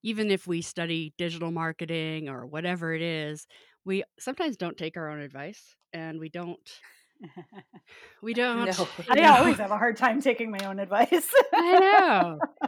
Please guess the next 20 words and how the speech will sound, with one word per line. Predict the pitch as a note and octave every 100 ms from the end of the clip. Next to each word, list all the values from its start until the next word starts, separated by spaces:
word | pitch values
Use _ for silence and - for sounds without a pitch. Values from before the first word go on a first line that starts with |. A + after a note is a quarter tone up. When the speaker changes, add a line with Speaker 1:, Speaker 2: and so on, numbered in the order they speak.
| - - - - D4 - - F#4+
Speaker 2:
It's | F4+
so | - G4
weird. | C4 A#3+ C4+ G3+ G#3+ - -
<laughs> | B4 - C#4+
Speaker 1:
You | C#4+
can | - C4+
ask | G#3+ A#3 C4 C4
other | G#3+ A#3
people | G#3+ G#3 A3+ G#3+
a |
million | F#3 G3 F#3+ F3+
things, | F#3 F#3+ F#3
but | - E3
then | F3 E3+
do | F3
you | F3+
ever | A#3+
ask | C#4+ C#4 -
yourself | A3 F3+ D#3+ -
that? | G#3 A3+